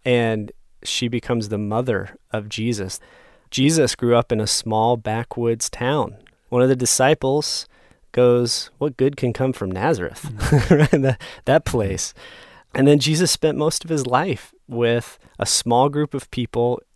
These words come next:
Speaker 1: teaching in small villages around Israel. God uses these small people, small places,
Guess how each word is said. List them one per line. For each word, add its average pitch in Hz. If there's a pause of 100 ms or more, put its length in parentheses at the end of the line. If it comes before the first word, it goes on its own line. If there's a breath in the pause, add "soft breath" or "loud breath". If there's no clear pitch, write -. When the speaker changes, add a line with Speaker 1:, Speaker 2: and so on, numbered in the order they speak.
(100)
Speaker 1:
teaching 120
in 113
small 113
villages 117 (440 soft breath)
around 110
Israel. 117 (640 soft breath)
God 147
uses 170
these 120
small 139
people, 104
small 123
places, -